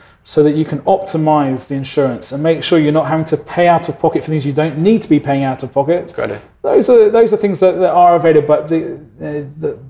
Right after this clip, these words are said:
Speaker 1: the, the o-, whole process should be anyway, how can I understand what's going on?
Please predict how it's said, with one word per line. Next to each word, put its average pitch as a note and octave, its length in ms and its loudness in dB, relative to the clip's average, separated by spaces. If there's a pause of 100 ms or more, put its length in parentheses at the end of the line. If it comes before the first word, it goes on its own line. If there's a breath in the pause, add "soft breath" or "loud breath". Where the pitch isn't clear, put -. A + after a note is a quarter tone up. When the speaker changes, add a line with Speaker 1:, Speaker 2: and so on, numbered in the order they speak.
(340)
Speaker 1:
the, D3 120 2
the D#3+ 320 0
o-, G3+ 520 2
whole G#3 340 4
process - 460 2
should D3+ 220 -6
be E3 160 4
anyway, D#3+ 580 2 (580 loud breath)
how A3 340 2
can F#3 200 0
I F3 300 4
understand D#3+ 560 0
what's B2+ 140 -8
going C#3+ 220 0
on? A#2 220 -10